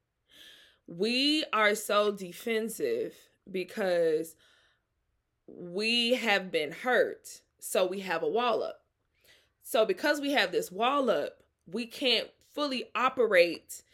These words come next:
in femininity because we're so busy trying to defend ourselves so we won't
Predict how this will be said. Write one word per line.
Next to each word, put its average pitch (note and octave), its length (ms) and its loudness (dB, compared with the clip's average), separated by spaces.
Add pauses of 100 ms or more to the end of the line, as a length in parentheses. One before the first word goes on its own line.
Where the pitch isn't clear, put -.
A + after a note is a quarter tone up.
(220)
in F#3+ 100 -4
femininity G3 720 -2
because F3+ 360 -4
we're F3 140 -4
so A#3+ 540 2 (180)
busy A3 420 -4
trying G3 380 -4
to G3 160 -6
defend A3+ 460 -4
ourselves F#3 540 -2
so F3+ 120 -2
we F3+ 200 -6
won't F3+ 420 -2